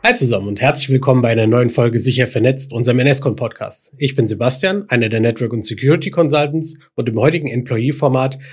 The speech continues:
haben wir eine Problemlösungsmaschine, die so gut darin ist, Probleme zu lösen, dass sie damit beauftragt wurde, eigene Probleme sich auszudenken,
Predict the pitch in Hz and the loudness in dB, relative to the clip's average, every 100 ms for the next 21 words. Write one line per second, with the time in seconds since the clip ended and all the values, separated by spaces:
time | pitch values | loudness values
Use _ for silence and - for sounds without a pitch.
0 | - - 123 117 117 107 107 - 104 135 | -20 -8 0 2 2 0 -4 -6 2 4
1 | 156 151 151 151 139 139 - 135 131 135 | 4 2 2 -2 -2 -2 0 2 2 2
2 | 135 135 120 131 180 170 170 135 131 127 | -2 -4 -2 2 0 0 -2 0 0 0
3 | 135 - - 117 117 120 127 107 110 123 | -2 -6 -10 -6 0 0 -2 -4 -4 -2
4 | 131 131 - _ - 131 135 120 117 - | -2 -4 -6 _ -8 -4 0 -2 -2 -2
5 | 113 - 131 127 127 123 127 131 151 143 | -4 -2 -2 -2 -2 -2 0 0 2 0
6 | - 113 107 113 123 120 113 - 160 - | -4 -8 -4 -2 -2 -2 -4 -2 -2 -2
7 | 135 127 123 - 135 135 | -4 -4 -4 -4 -4 -4